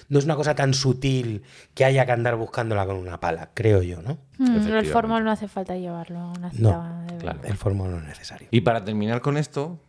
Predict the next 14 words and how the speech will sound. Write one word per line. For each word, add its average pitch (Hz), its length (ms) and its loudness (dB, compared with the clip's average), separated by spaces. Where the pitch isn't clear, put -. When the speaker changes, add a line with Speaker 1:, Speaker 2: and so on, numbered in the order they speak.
Speaker 3:
si - 140 -6
me 92 100 2
dejáis, 107 640 -4
Speaker 2:
Ajá. 220 320 -12
Speaker 3:
voy 82 140 -4
a 80 120 -8
hacer 85 380 -8
el 76 220 -12
aporte 78 340 -10
científico 85 720 -8
del 73 140 -14
programa 80 300 -16
de 80 120 -10
hoy. - 160 -10